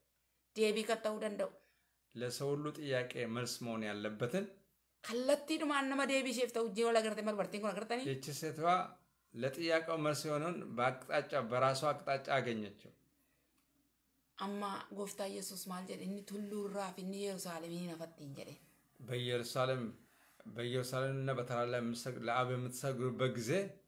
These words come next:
Speaker 2: ያከትማል፣ ያበቃል አላት።
Speaker 1: Waaqayyo maalidha jedhee itti dubbata beektu isin?
Speaker 2: እግዚአብሔር ምንድን ነው ብሎ ነው የምናገራት መሰላችሁ?
Speaker 1: Waaqayyo hafuura ittiin jedhe.
Speaker 2: እግዚአብሔር መንፈስ ነው አላት።
Speaker 1: Warri isa waaqeffatanis jedhe.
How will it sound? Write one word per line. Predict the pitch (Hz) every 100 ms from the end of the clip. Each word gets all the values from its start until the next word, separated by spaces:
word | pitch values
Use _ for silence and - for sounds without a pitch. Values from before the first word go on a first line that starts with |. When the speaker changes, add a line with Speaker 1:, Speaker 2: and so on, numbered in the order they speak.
| -
Speaker 2:
ያከትማል፣ | 101 107 113 123 117 107 104 101
ያበቃል | 104 113 - 107
አላት። | 101 98 95 - _ _ _ _ _ _ _ 202
Speaker 1:
Waaqayyo | 196 208 202 - 262
maalidha | 269 269 254 214
jedhee | 185 208
itti | 208
dubbata | 202 214 208
beektu | 202 233
isin? | 254 226 -
Speaker 2:
እግዚአብሔር | 131 113 120 156 165 175
ምንድን | 165 165 147
ነው | 156
ብሎ | 151 180
ነው | 156
የምናገራት | 131 127 123 120 117 110
መሰላችሁ? | 113 120 110 107 - 98 - _ _ _ _ _ _ _ _ _ _ _
Speaker 1:
Waaqayyo | 202 214 220 214 247 247 240
hafuura | - 226 233 240 254 226
ittiin | - - 165
jedhe. | - - - - -
Speaker 2:
እግዚአብሔር | 165 117 120 190 190 185
መንፈስ | 180 170 180 185
ነው | 185 170
አላት። | 139 101 - - _ _ _ _ _
Speaker 1:
Warri | 202 240 247 240
isa | 220 254
waaqeffatanis | 247 240 240 226 - 233 233 254
jedhe. | - 202